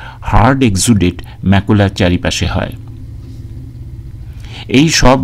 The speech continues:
রোগেই দৃষ্টি কম হয়ে যায় এবং অবস্থাগুলি ফান্ডাস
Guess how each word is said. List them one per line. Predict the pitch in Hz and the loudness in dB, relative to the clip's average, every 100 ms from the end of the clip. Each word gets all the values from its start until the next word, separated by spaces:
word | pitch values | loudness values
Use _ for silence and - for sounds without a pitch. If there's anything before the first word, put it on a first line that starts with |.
| 104 | 4
রোগেই | 110 113 120 120 - - 87 85 | 6 6 4 -2 -12 -8 0 2
দৃষ্টি | 247 254 - 135 127 | 4 2 2 0 2
কম | 87 92 110 | 2 6 6
হয়ে | 95 87 92 | 4 4 4
যায় | 87 98 - - - | 0 -2 -12 -4 0
এবং | 95 110 - | 4 4 4
অবস্থাগুলি | 90 101 - 113 104 95 92 - - - - | 2 2 2 2 4 4 2 0 -12 -12 0
ফান্ডাস | 113 107 110 120 | 4 6 6 4